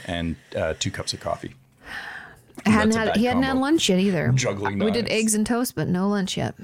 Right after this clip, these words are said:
Speaker 2: It was, it was a, almost, almost a disaster, but
Speaker 1: I
Speaker 2: through
Speaker 1: live to
Speaker 2: live to tell the tale. We didn't have to go to the emergency room. No stitches. Just,
Speaker 1: no harm, no foul.
Speaker 2: just the table's messed up and that's
Speaker 1: Yeah.
Speaker 2: it.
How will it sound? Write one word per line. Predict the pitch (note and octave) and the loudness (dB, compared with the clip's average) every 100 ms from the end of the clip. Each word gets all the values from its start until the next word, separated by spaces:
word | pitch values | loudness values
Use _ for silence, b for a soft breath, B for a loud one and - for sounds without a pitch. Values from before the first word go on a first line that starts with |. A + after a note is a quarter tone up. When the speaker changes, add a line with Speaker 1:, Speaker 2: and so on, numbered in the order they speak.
| - - - | -20 -18 -8
Speaker 2:
It | G3+ | -4
was, | F#3 F3+ | -2 -2
it | - | -4
was | - | -6
a, | D#3 - - | -10 -6 0
almost, | E3 F#3 F#3+ - - - - | 2 4 2 0 -2 -8 2
almost | A3+ B3 A3+ - | 4 4 4 0
a | - | 0
disaster, | E3+ F3 F3+ - F3 E3+ | 0 0 0 -2 -4 -4
but | G#3 G#3 G#3+ - - _ _ _ _ _ _ _ _ _ _ _ - | -2 0 0 -4 -10 _ _ _ _ _ _ _ _ _ _ _ -2
Speaker 1:
I | |
Speaker 2:
through | - | 4
Speaker 1:
live | G#2+ A2+ | 4 4
to | C3 A#2 A2+ A2+ - _ - | 2 2 0 -2 -6 _ -6
Speaker 2:
live | G3 A#3 | 2 2
to | C#4 | 2
tell | D4+ C#4+ | 2 0
the | |
tale. | D4 D4+ D#4+ G3 - G3 | 0 2 2 0 -2 2
We | G#3+ | 2
didn't | A3+ | 4
have | A3+ A3+ | 2 0
to | A#3+ | -2
go | G#3+ A#3+ | 0 0
to | |
the | B3 | 0
emergency | A#3+ C4 - F3+ | -2 -2 -2 2
room. | E3 E3+ F3 | 2 2 0
No | F#3 | 0
stitches. | - B3+ - F#3 - - | 0 -2 -4 -4 -6 -6
Just, | - A2+ | 0 2
Speaker 1:
no | G2 | 2
harm, | G2+ G2+ | 2 0
no | F#2+ | -2
foul. | F2 E2+ F2 | -2 -2 -2
Speaker 2:
just | A3+ A3 - | -2 -2 -2
the | G#3 | -2
table's | A3+ G#3 G#3 F#3+ | 0 -2 -2 -2
messed | E3 - | -2 -2
up | D#3 - | -6 -6
and | |
that's | F#3 D3 | -6 -4
Speaker 1:
Yeah. | |
Speaker 2:
it. | G2+ | -6